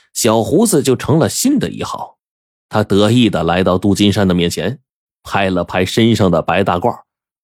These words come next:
趾高气昂地说：“六号，我知道你是警察的卧底，想把我从这儿撵出去，让我蹲大牢啊！现在你没辙了吧？告诉你，你完了。”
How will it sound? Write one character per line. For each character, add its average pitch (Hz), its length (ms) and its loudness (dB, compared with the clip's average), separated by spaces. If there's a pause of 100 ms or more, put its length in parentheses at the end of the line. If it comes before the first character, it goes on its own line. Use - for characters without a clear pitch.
趾 98 260 0
高 98 220 0
气 107 220 -2
昂 80 240 0
地 90 100 2
说 - 320 -4 (1120)
：“六 101 160 0
号， - 340 -6 (240)
我 - 180 -2
知 285 260 -2
道 - 320 -8
你 82 160 -4
是 113 160 -2
警 95 200 -4
察 95 200 -4
的 98 120 2
卧 87 160 2
底， 69 280 -10 (260)
想 90 260 -2
把 95 140 0
我 95 180 2
从 110 200 -2
这 107 80 0
儿 104 40 2
撵 87 240 -2
出 101 120 -2
去， - 180 -10 (220)
让 87 180 0
我 107 80 2
蹲 147 160 0
大 120 140 0
牢 104 240 -4 (180)
啊！ 90 240 -4 (220)
现 110 220 -2
在 - 320 -4
你 107 120 0
没 127 140 2
辙 147 120 2
了 160 140 0
吧？ 170 200 -4 (340)
告 82 120 -6
诉 85 140 -8
你， 92 380 -2 (160)
你 196 100 -2
完 208 260 0
了。” 208 560 -2